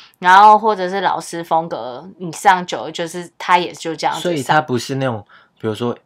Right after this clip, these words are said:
Speaker 2: 一季十二堂课上完之后换下一个课程那种，比如说一季就是十二堂课，然后一到十二个阶，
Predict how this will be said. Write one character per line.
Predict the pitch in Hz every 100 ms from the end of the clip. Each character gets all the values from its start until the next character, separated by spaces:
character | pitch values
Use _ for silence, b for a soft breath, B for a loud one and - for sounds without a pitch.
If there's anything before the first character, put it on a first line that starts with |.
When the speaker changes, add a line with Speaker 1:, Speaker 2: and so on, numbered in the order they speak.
| _ -
Speaker 2:
一 | 101
季 | - - 131 104
十 | 98 - 101
二 | 107
堂 | 101 95
课 | 101 104
上 | 120 95
完 | 90
之 | 101
后 | 98
换 | 107 95
下 | - 95
一 |
个 | 90
课 | - 95
程 | - 90
那 | 92
种， | 95 80 - _ _ _ _
比 | 123
如 |
说 | 127 135 B B
一 | 123
季 | 117 143 123
就 | 131
是 | 127 120 - _
十 | - 117
二 | 110
堂 | 107 101
课， | 117
然 | 98
后 | 95
一 | 110 104
到 | 120 107 104
十 | - - 98
二 | 98
个 | 92
阶， | - 95 90